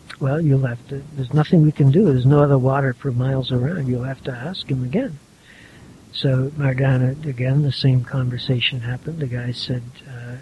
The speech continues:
"If you become my disciple, you can drink the water." Mardana said, "I don't want to be your disciple. I already have a master. I love him.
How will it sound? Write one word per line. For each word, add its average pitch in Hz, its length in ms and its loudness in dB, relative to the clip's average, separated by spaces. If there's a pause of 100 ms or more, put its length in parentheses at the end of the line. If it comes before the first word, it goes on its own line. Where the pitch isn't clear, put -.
"If 151 180 -8
you 139 80 -2
become 135 400 2
my 127 140 0
disciple, 135 520 -6
you 147 140 -4
can 131 160 -2
drink 127 260 -6
the - 80 -12
water." 113 380 -14 (640)
Mardana 131 480 4
said, 156 220 0
"I 156 60 4
don't 151 220 4
want 190 180 4
to 190 60 6
be 143 120 2
your 123 180 -4
disciple. 127 560 -6
I 143 100 -6
already 156 240 0
have 175 280 -2
a 156 60 4
master. 120 500 -4
I 139 100 -2
love 147 240 2
him. 139 220 -4